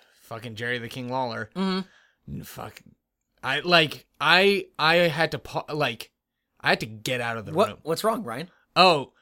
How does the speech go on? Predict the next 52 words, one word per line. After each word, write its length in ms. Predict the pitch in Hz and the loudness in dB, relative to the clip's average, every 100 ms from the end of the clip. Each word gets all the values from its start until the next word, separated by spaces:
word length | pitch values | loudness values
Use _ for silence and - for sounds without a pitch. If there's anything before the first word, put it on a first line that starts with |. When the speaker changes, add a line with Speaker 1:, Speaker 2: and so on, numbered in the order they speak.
| _ | _
Speaker 1:
what 120 | - 160 | -4 -2
did 120 | 180 | 0
you 80 | 226 | 0
just 120 | 226 | 2
call 200 | 233 254 | 6 6
it, 40 | |
Michael? 520 | 240 262 269 277 277 - _ _ - | 8 4 6 4 4 0 _ _ -16
A 40 | |
Michinoku 640 | 113 120 120 120 123 123 | -8 -8 -6 -6 -6 -6
driver? 500 | 113 123 135 165 170 _ _ | -4 -2 0 0 -2 _ _
Where 220 | - 135 | -4 0
did 100 | 175 | 2
he 80 | 185 | 2
learn 200 | 185 190 | 2 0
a 20 | |
Michinoku 580 | 175 185 151 160 196 160 | 0 -2 2 2 2 0
driver? 500 | 123 123 117 117 110 _ _ - | 0 0 0 -2 -6 _ _ -8
And 160 | 139 | -6
then 140 | 135 131 | -4 -2
J 180 | 143 147 | -2 0
B 160 | 151 | 2
L, 240 | 156 139 107 - | 4 4 2 -8
he's 200 | - 127 117 | -12 -10 -6
been 180 | 131 | -6
doing 240 | 127 143 147 | -2 -2 -2
it 120 | 127 | -6
for 200 | - 113 | -8 -12
weeks. 540 | 110 127 - 220 - | -10 -10 -4 -2 8
Speaker 2:
<laughs> 720 | 440 359 - 415 - - 403 - | 12 12 12 12 12 12 12 12
Speaker 1:
For 200 | - 170 | 10 10
months. 760 | 156 180 175 120 - - - - _ | 8 8 8 4 -2 -2 -4 -12 _
Speaker 2:
Uh, 280 | 131 127 120 120 | 4 4 2 -2
there 200 | 143 156 | -2 0
was 160 | 185 | 2
a 60 | 165 | 0
line. 500 | 117 95 101 117 131 - | -2 -2 -4 -6 -12 -10
I 140 | 113 | -10
don't 100 | 135 | -6
know 80 | 139 | -8
if 160 | 120 | -8
you 60 | 110 | -10
caught 220 | - 95 | -8 -8
it. 120 | 104 - | -8 -12
I 60 | - | -18
think 220 | - 113 | -16 -14
it 60 | 127 | -12
was 120 | 120 | -8
during 240 | 127 127 | -6 -6
the 80 | 101 | -8
Big 200 | 76 90 | -14 -12
Show 200 | - 123 | -10 -6
match. 380 | 127 143 - | -4 -4 -6